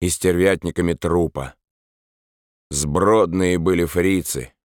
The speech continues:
Один в тёмной, с брюками на выпуск танкистской форме, шестеро в эсэсовском обмундировании, остальные в серовато-мышином, пехотном.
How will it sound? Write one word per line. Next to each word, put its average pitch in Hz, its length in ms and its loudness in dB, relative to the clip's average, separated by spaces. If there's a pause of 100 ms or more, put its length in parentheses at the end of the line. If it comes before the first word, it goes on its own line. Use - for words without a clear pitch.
(380)
Один 90 360 0
в - 100 -12
тёмной, 98 680 2 (280)
с 78 120 -4
брюками 95 520 2
на 92 200 2
выпуск 92 580 0
танкистской 95 720 -2
форме, 95 640 2 (540)
шестеро 98 680 2 (160)
в 87 160 0
эсэсовском 104 680 2
обмундировании, 98 1080 2 (420)
остальные 101 840 2 (320)
в - 60 -10
серовато-мышином, 95 1200 2 (240)
пехотном. 78 720 -2